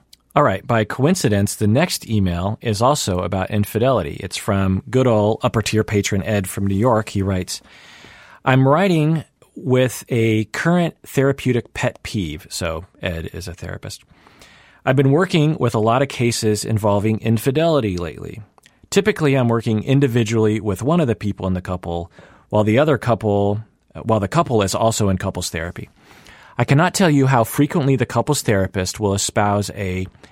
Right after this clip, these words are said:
"you just need to move on" approach. It doesn't help to dwell in the past. I can surely understand an un-, an unfaithful partner looking to avoid difficult discussions,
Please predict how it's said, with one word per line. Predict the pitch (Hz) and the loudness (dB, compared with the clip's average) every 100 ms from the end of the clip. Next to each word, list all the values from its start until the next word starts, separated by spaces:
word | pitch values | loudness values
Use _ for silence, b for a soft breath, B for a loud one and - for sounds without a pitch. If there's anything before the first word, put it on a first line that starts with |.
| B | B
"you | 185 | 0
just | 208 185 - | 4 2 2
need | 139 | 2
to | 117 | 2
move | 104 98 | 2 2
on" | 95 90 85 85 | 2 0 -2 -6
approach. | - - 87 - - _ b b b b b b | -10 -10 -10 -12 -20 _ b b b b b b
It | 202 | 2
doesn't | 185 156 | 4 4
help | 135 117 - | 4 2 0
to | |
dwell | 98 104 95 | 0 2 2
in | |
the | 92 | 0
past. | - 92 - 95 - - _ b b b b b b b | -2 -6 -8 -12 -18 -20 _ b b b b b b b
I | |
can | 131 139 | 2 4
surely | 127 - 214 202 | 2 2 2 4
understand | 156 131 - 117 101 95 107 | 4 2 0 0 2 2 2
an | 107 | 2
un-, | 117 131 - | 2 2 0
an | 113 | 2
unfaithful | 120 139 - 117 107 98 | 2 2 2 0 0 -2
partner | - 123 101 98 90 | 0 0 0 -4 -2
looking | 113 - 113 | -2 0 0
to | - 101 | 0 0
avoid | 98 101 98 | 0 0 0
difficult | 101 107 95 | -4 -4 -8
discussions, | 92 - 135 139 - 87 92 | -6 -4 -2 0 -2 -2 -2